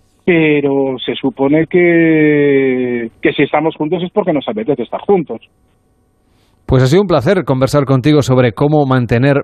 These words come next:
Speaker 2: viva la pasión de la pareja, que es lo que nos vamos a plantear cada lunes aquí en Pares y Nones, con diferentes sexólogos y terapeutas de pareja. Hoy le ha tocado el turno de estar de guardia en Pares y Nones a Raúl Padilla Soldado,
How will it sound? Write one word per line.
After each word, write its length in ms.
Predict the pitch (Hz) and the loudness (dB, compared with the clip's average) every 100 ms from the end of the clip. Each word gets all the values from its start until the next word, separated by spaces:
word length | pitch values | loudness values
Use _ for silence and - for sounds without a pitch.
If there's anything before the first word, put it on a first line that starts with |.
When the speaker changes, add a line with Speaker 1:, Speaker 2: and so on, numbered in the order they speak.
| 117 | -6
Speaker 2:
viva 440 | 123 113 139 131 | -4 2 4 4
la 180 | 120 110 | 2 0
pasión 300 | 110 107 127 | -2 0 0
de 80 | 123 | 2
la 100 | 117 | 2
pareja, 380 | 107 131 135 156 | 0 0 0 -4
que 80 | 107 | -2
es 80 | |
lo 80 | 110 | -2
que 100 | 107 | 0
nos 140 | 107 101 | 0 0
vamos 200 | 110 104 | 0 0
a 60 | |
plantear 400 | 107 101 104 107 | -2 0 0 0
cada 220 | 101 101 | 0 0
lunes 320 | 104 110 113 107 | 2 2 2 0
aquí 260 | 98 107 | 0 0
en 160 | 104 98 | 2 0
Pares 300 | 110 107 120 | 0 0 2
y 20 | |
Nones, 360 | 120 135 170 - | 2 2 0 -4
con 160 | 98 | -8
diferentes 600 | 92 95 98 101 113 - - - - - - | -6 -6 -6 -2 -2 -2 -10 -20 -20 -20 -6
sexólogos 640 | - - 135 135 127 120 | -4 0 2 4 2 0
y 60 | 120 | 0
terapeutas 520 | 117 107 120 120 107 | 0 2 2 2 2
de 100 | 117 | 2
pareja. 460 | 131 156 - 190 - | 2 2 2 0 0
Hoy 260 | 131 131 135 | 0 2 4
le 80 | 139 | 2
ha 60 | |
tocado 260 | 131 127 143 | 2 2 2
el 100 | 139 | 2
turno 380 | 170 190 160 127 | 2 2 2 0
de 140 | 117 | -2
estar 280 | 98 143 131 | 0 0 2
de 80 | 127 | 2
guardia 440 | 139 160 131 113 | 2 0 0 -4
en 100 | 110 | -4
Pares 260 | 120 139 139 | -2 0 0
y 40 | |
Nones 260 | 143 165 135 | 0 0 0
a 60 | |
Raúl 260 | 123 139 160 | 2 2 2
Padilla 360 | 131 143 143 143 | 2 2 2 2
Soldado, 540 | 139 139 147 156 165 | 2 2 2 2 0